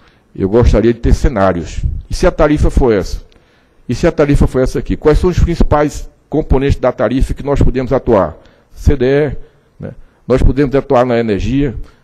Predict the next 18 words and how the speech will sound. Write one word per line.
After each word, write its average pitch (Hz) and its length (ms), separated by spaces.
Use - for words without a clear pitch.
Onde 143 280
é 156 40
que 156 80
nós 160 120
podemos 131 640
alimentar 139 420
a 135 40
sociedade 123 520
para 120 140
discutir 123 340
tributo?" 95 400
Então, 127 200
eu 127 40
acho 127 160
que 139 180
simplesmente, 160 720
é, - 300
com 196 500